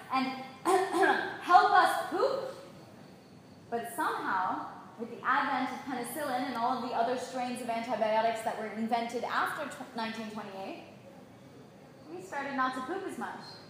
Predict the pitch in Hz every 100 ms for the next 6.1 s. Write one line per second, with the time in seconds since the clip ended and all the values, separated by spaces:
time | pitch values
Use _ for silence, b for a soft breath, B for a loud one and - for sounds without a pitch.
0 | - - - - - 240 262 247 262 254
1 | 254 240 240 254 247 226 226 - - -
2 | - 240 285 427 - - - - - -
3 | - - - - - 302 359 320 277 277
4 | - - - - - - 254 254 - 285
5 | 302 320 277 233 - - - 220 214 196
6 | 185